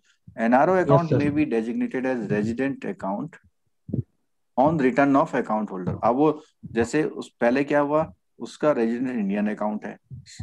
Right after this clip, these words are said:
Speaker 1: यानी नो-, नो-, ordinary account है। कौन सा अकाउंट है? Ordinary account है। जब वो एनआरआई हुआ तो उसके account का नाम क्या हो गया?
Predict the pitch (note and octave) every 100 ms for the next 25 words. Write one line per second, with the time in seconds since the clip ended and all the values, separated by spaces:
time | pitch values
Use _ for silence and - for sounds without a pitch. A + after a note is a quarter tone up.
0 | - - A#2 F3 - - B3 - A2 -
1 | B2 C3 C#3 C3+ A#2 - F#2 E2+ - _
2 | _ - - - A2+ A#2+ A#2+ A#2+ B2+ D#3+
3 | A3+ - _ _ _ _ _ - G2+ G2+
4 | G#2+ G#2 G2 G2+ G2 G#2+ _ - - -
5 | G2 B2 C3 C#3+ D3 A#2+ B2 C3 C#3+ C3
6 | C3+ C#3+ - - _ - - A#2+ A2+ -
7 | C#3 C3 C3+ C#3 C3+ C#3 C#3+ C#3 C#3+ F3